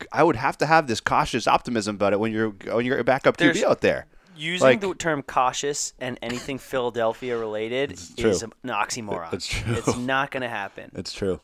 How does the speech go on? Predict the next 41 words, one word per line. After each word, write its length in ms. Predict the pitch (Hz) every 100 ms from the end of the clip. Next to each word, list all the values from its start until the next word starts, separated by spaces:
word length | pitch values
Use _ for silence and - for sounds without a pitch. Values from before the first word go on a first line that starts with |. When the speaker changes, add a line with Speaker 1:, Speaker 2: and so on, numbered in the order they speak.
| -
Speaker 2:
Um, 200 | 117 110
it, 160 | 143 -
it, 160 | 151 _ _ - _ _ _ _ -
uh, 100 | 143 -
so 140 | 165
I 200 | 151 180
know 200 | 151 143
a 40 | 160
few 140 | 180
people 180 | 170 180
who 60 |
are 280 | 185 175 170 -
Eagles 220 | 170 165
fans, 420 | 170 165 175 175
and 360 | - 120 117 113
they're 180 | 117 117
normal 640 | 113 120 127 131 131 139 _ _ _
human 300 | - 123 113
beings 640 | 131 156 117 104 104 - _ _ -
outside 540 | 123 113 - 113 107
of 80 | 101
football. 420 | - 95 80 64 -
Speaker 1:
Really? 280 | 85 78 -
Speaker 2:
When 120 | 127
it 80 | 127
comes 320 | - 156 165
to 120 | - 160
their 220 | 160 143
football, 680 | - 190 117 95 82 - _ _
Speaker 1:
Yeah. 240 | 80 78 69 _ _ _ _
Speaker 2:
they're 140 | 107 107
crazy 280 | 180 208 147
people. 260 | 98 -
It's 80 | -
almost 220 | 202 202
like 240 | 175 151 - _ _ _ _ _ -
an 100 | 135
American 340 | 123 131 117
soccer 260 | 113 113 -
team. 220 | - - _ _
Speaker 1:
Yeah. 260 | 87 98